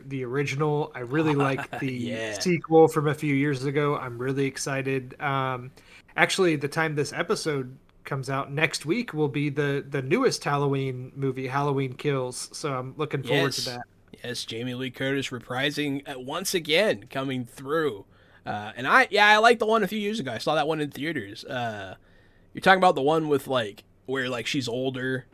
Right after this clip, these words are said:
Speaker 2: and she lives in the
Speaker 1: Yeah,
Speaker 2: woods or,
Speaker 1: it's
Speaker 2: yeah.
Speaker 1: basically a direct sequel to the original and kind of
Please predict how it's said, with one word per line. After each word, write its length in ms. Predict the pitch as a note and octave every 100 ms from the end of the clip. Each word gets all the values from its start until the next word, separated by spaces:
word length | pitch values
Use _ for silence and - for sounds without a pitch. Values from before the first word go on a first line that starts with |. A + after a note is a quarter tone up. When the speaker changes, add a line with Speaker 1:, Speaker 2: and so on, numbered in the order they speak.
| _
Speaker 2:
and 100 | C#3+
she 120 | C3+
lives 260 | A#2+ B2+ B2
in 80 | B2+
the 60 |
Speaker 1:
Yeah, 220 | C#4+ G#3+ D3
Speaker 2:
woods 120 | B2
or, 40 |
Speaker 1:
it's 100 | -
Speaker 2:
yeah. 260 | C#3+ G#3+ -
Speaker 1:
basically 480 | G#3+ G#3 G3 G#3 F#3+
a 60 |
direct 320 | D3 E3+ D#3+ -
sequel 480 | E3+ E3 - D#3
to 140 | D3 D3+
the 120 | C#3
original 560 | C#3 C#3+ A#2+ B2 B2 C#3
and 120 | C3+
kind 180 | D3
of 120 | C3+